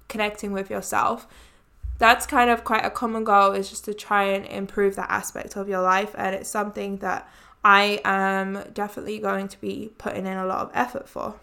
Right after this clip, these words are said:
You might want to learn to play an instrument. I'll tell you now,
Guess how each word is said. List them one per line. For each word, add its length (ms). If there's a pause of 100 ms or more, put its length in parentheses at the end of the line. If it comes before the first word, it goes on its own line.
(320)
You 100
might 220
want 220
to 100
learn 260
to 80
play 200
an 100
instrument. 460
I'll 200
tell 260
you 160
now, 340